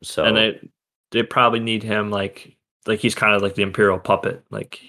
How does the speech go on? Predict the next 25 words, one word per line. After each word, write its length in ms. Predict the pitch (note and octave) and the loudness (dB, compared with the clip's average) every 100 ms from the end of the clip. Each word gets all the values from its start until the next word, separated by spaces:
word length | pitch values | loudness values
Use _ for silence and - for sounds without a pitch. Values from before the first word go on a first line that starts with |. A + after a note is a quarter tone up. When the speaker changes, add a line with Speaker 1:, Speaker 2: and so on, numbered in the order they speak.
| - | 2
Speaker 1:
Yeah, 200 | B2 C#2+ | 4 4
Speaker 2:
like, 100 | - | 0
Speaker 1:
he's 160 | G#2 G2 | -2 0
their 160 | F#2+ G#2 | 0 2
Speaker 2:
that's, 300 | G2+ - - | 0 -6 -8
so 160 | - A#2+ | -2 4
they 60 | - | 4
Speaker 1:
puppet 80 | A#2+ | 4
Speaker 2:
still 160 | - | 2
Speaker 1:
senator. 120 | G#2 G#2+ | 2 2
Speaker 2:
need 260 | G#2+ G2+ | 2 2
him, 220 | G2+ G2+ | 0 -4
so, 220 | G2+ - G2+ | -8 -10 -4
yeah. 260 | F2+ - - _ - _ _ - | -4 -4 -14 _ -20 _ _ -8
Speaker 1:
Yeah. 220 | D#2 C2+ _ _ _ _ _ _ | -8 -8 _ _ _ _ _ _
Um, 540 | - F#2 F#2+ F#2 F#2+ - _ _ _ _ _ | -2 2 2 0 -6 -14 _ _ _ _ _
next 460 | G2 B2+ - - _ - | -12 -12 -16 -20 _ -4
up, 300 | C3+ D#3+ _ - - _ _ _ - | -4 -4 _ -20 -20 _ _ _ 0
uh, 300 | G#2 A2+ E2+ | 4 4 2
I'm 140 | G#2 A#2 | -6 -6
thinking 320 | F#3 G#3+ E3 | -4 -4 -4
maybe 400 | A#2 B2+ B2+ B2+ _ _ _ _ _ _ _ | -6 -4 -6 -8 _ _ _ _ _ _ _
this 180 | G#2+ A#2 | -4 -2
is 80 | G2+ | -2
gonna, 640 | A2 G2 F#2+ F#2 D2+ | 0 2 2 0 -2